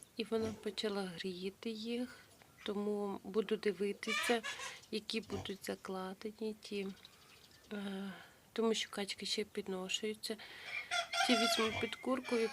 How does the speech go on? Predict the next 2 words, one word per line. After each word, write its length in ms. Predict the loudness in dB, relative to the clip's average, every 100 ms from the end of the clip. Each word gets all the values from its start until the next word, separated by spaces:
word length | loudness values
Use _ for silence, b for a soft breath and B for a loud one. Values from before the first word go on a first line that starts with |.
| 0
перенесу, 760 | -4 -2 -4 -4 -4 -2 -2 -4 -18 -20 -20 -20 -20 -20 -20 -20 -20 -20 B B B B B B B -20 -12
а 80 | -2